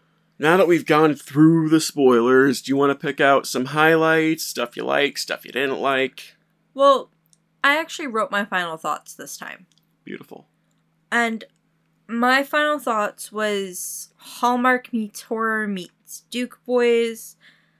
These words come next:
Speaker 2: Like, this movie didn't know what it was trying to be in my mind.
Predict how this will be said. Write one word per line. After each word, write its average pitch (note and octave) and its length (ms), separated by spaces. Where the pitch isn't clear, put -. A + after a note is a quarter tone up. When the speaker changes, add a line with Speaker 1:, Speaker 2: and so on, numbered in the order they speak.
Speaker 2:
Like, A3+ 460
this B3+ 280
movie C4 480
didn't B3 460
know G#3+ 760
what G3 640
it G3+ 160
was G3 180
trying F#3 500
to G3+ 120
be E3+ 480
in F#3+ 120
my E3+ 160
mind. A2 540